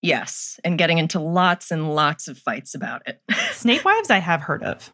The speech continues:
Speaker 1: Yeah, like, the early aughts, like, Harry Potter fandom forum drama is so wild. I don't think this is a Hobby Drama post, but, like, there's a super long write-up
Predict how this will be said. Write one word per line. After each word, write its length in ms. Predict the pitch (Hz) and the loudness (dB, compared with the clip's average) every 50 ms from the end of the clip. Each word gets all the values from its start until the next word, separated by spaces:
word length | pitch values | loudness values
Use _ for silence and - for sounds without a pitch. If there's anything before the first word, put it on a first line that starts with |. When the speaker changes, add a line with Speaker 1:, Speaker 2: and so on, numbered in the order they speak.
| _ - | _ 0
Speaker 1:
Yeah, 240 | 202 202 170 135 143 | 2 4 4 4 4
like, 220 | - 190 196 - | 2 2 2 4
the 100 | - 220 | 2 4
early 340 | - 196 233 277 302 320 277 - | 4 4 2 2 2 0 0 2
aughts, 400 | 185 180 185 208 - - - - | 2 2 2 2 0 -4 -4 0
like, 200 | 185 165 165 - | 0 0 0 -2
Harry 400 | - - - 185 165 165 165 165 | -6 -2 0 2 2 2 2 0
Potter 340 | - - 170 156 151 151 143 | 0 0 0 2 2 2 0
fandom 720 | - - 147 147 147 151 160 156 165 165 160 165 - - | -2 -2 -2 -2 0 0 0 0 0 0 -2 -4 -6 -10
forum 520 | - - - 151 147 151 160 170 190 190 190 | -12 -6 -2 0 2 2 2 2 2 2 2
drama 520 | 196 214 202 208 220 233 233 247 247 233 - | 2 4 4 4 4 4 2 0 -2 -4 -4
is 200 | 165 175 160 - | -4 -4 -2 -4
so 300 | - - - 160 165 170 | -6 -4 0 2 2 2
wild. 460 | 180 185 175 156 156 165 175 190 196 - - | 2 2 2 2 2 4 2 2 0 0 2
I 80 | 190 196 | 4 4
don't 200 | 233 269 262 - | 4 4 4 2
think 180 | 269 262 233 | 2 2 2
this 120 | 233 226 226 | 2 2 0
is 140 | 208 165 | 2 2
a 60 | 170 156 | 2 0
Hobby 280 | - - 143 147 175 | 0 0 -2 0 0
Drama 320 | 185 - 214 214 220 226 226 | 0 2 4 4 4 2 2
post, 480 | 226 247 240 247 254 247 - - - | 0 0 0 0 0 -2 -4 -6 0
but, 220 | - 175 165 - 160 | 2 2 4 4 4
like, 300 | 170 156 156 156 - - - - - - - - _ - | 2 2 2 0 -6 -12 -20 -20 -20 -20 -20 -12 _ -2
there's 160 | 175 175 175 | 0 0 0
a 40 | 175 | 0
super 920 | - - - - - 226 220 220 220 240 240 240 233 240 240 240 233 - - _ - | -2 -2 -4 0 2 4 4 4 4 4 4 4 4 2 2 0 -2 -4 -6 _ -6
long 520 | - 165 160 160 165 170 170 175 175 165 | -2 0 4 4 6 6 6 4 2 2
write-up 480 | 156 156 151 147 151 151 147 147 - | 2 2 2 2 4 2 2 0 -2